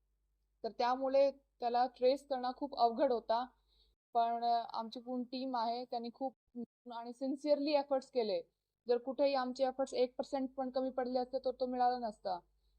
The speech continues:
तर त्यांचे शंभर टक्के एफर्ट्स घेऊन त्याला ट्रेस केला. आणि दुसरं हेही आम्हाला भीती होती की जितका वेळ जातोय तर मुद्देमाल कमी मिळणार, क्योंकि तो, अ, कुठेतरी इन्व्हेस्ट करणार, कुठेतरी त्याला खर्च करणार,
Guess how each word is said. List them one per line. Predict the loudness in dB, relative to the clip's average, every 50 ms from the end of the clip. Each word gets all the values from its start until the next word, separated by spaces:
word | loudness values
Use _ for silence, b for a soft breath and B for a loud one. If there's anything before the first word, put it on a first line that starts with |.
| _ _ _ 0
तर | 2 2 2 0
त्यांचे | -6 -10 -4 _ 0 0 0 0 -2
शंभर | 0 0 0 0 0 0 0
टक्के | 0 0 -2 -4 -2 2 4 4 6 4 2 0 0 0
एफर्ट्स | 0 0 2 2 0 0 0 0
घेऊन | 2 2 2 2 0 -2 -6
त्याला | -8 -12 _ _ -4 -4 -4
ट्रेस | -4 0 2 2 2 2 0 -4
केला. | -4 -4 -2 0 0
आणि | -2 -2 -4
दुसरं | -6 -8 -10 -6 -2 0 0
हेही | 0 0 0 0 2 2
आम्हाला | 2 2 2 0 0 0
भीती | -2 -2 -4 -2 0
होती | 0 0 0 0 -4 -10
की | -8 -6 -6 -6
जितका | -6 -8 -6 _ 0 2
वेळ | 4 6 6 6 6
जातोय | 4 2 0 2 0 0 0 0 -2 -4 _ _ _ _ _ _ _ _ _ 0
तर | 2 2 4 2 2
मुद्देमाल | 0 -2 -2 2 2 2 2 2 2 0 0 0 -2 -6 -12 _ _ _ _ _ _ _ _ _ _ _ _ 0
कमी | 2 2 4 2
मिळणार, | 2 2 2 2 2 0 0 0 -2 -8 _ _ _ _
क्योंकि | -14 -12 -12 -2
तो, | 0 2 2 4 2 0 -4 -8
अ, | -4 -2 -2 -2
कुठेतरी | -4 -6 -8 -6 -4 -2 0 0 0 0
इन्व्हेस्ट | -2 -2 -2 -2 -4 -4 -6 -6 -4
करणार, | -4 -4 -2 0 0 0 0
कुठेतरी | -2 -4 -6 -4 -4 -4 -2 -2 -4 -4
त्याला | -4 -2 -2 -2
खर्च | -2 -2 -4 -6 -6 -4
करणार, | -4 -4 -2 -2 0 0 0 0